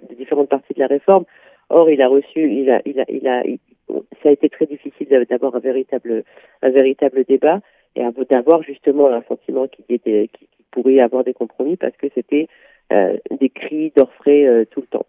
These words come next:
Alors oui, la presse, elle a un énorme, euh, un énorme rôle à jouer dans le fait, dans le sentiment que tout est en train de s'effondrer. Dans la, dans la vérité, dans la vraie vie, euh, c'est pas comme ça, euh,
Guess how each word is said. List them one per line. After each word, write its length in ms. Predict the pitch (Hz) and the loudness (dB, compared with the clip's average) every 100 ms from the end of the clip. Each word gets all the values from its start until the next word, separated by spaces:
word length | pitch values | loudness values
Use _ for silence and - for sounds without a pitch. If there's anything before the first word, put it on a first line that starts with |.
| - | -4
Alors 260 | 113 113 | -2 -2
oui, 240 | 127 170 139 | -2 -4 -2
la 140 | 135 | -4
presse, 340 | - - 180 185 | -4 -2 0 0
elle 200 | - 131 | -2 -2
a 160 | 139 - | -2 -4
un 140 | 139 131 | -8 -4
énorme, 560 | 139 147 147 147 147 151 _ _ _ _ - | -4 -2 0 0 -2 -6 _ _ _ _ -2
euh, 240 | 127 120 - | 0 0 -2
un 200 | 123 135 | -4 0
énorme 480 | 156 160 156 151 | 2 4 4 4
rôle 340 | 139 120 143 151 | -2 0 2 2
à 100 | 131 | 0
jouer 320 | 131 131 165 | -2 -2 -2
dans 100 | 143 | 0
le 120 | 131 131 - | -2 -4 -4
fait, 140 | 139 | -2
dans 100 | 127 | 0
le 100 | 120 123 | 0 -2
sentiment 460 | 139 - 131 139 156 | -8 -10 -6 -6 -6
que 80 | - | -8
tout 200 | 127 151 - | -6 -6 -6
est 140 | 131 | -6
en 80 | - | -6
train 180 | - 135 | -6 -6
de 60 | - | -4
s'effondrer. 540 | 123 120 120 139 202 _ - - _ 110 | -6 -6 0 2 2 _ -20 -20 _ -4
Dans 120 | 123 131 | 2 6
la, 280 | 131 120 | 6 4
dans 160 | - 123 | 2 0
la 100 | 123 | 2
vérité, 400 | 123 139 151 175 | 2 0 0 0
dans 120 | 143 | 2
la 120 | 113 | 2
vraie 280 | 113 120 151 139 | 0 4 4 4
vie, 200 | 170 208 _ _ _ - | -4 -6 _ _ _ 0
euh, 180 | 113 110 - | 2 2 0
c'est 80 | |
pas 140 | - 165 | -2 0
comme 160 | 151 147 | -2 -4
ça, 200 | 139 127 - _ | -4 -4 -6 _
euh, 440 | 117 107 107 107 | -4 -4 -4 -4